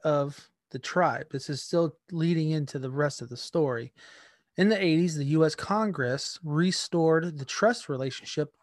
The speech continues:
to five bands of the reorganized Paiute Indian tribe of Utah. So now the Paiutes are primarily a Utah tribe,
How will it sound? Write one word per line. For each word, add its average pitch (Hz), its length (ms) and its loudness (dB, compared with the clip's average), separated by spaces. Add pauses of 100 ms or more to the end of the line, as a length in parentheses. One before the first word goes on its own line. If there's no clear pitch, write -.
to 143 200 -2
five 190 880 2
bands 147 680 -2
of 135 160 -4
the 135 300 -4
reorganized 147 1120 0
Paiute 143 420 -2
Indian 131 340 -4
tribe 120 360 -8
of 120 220 -6
Utah. 170 420 -2 (880)
So - 160 -10
now 196 380 6
the 165 100 -2
Paiutes 147 520 0
are 135 80 -4
primarily 185 880 2 (360)
a 156 60 0
Utah 131 540 -4
tribe, 127 480 -6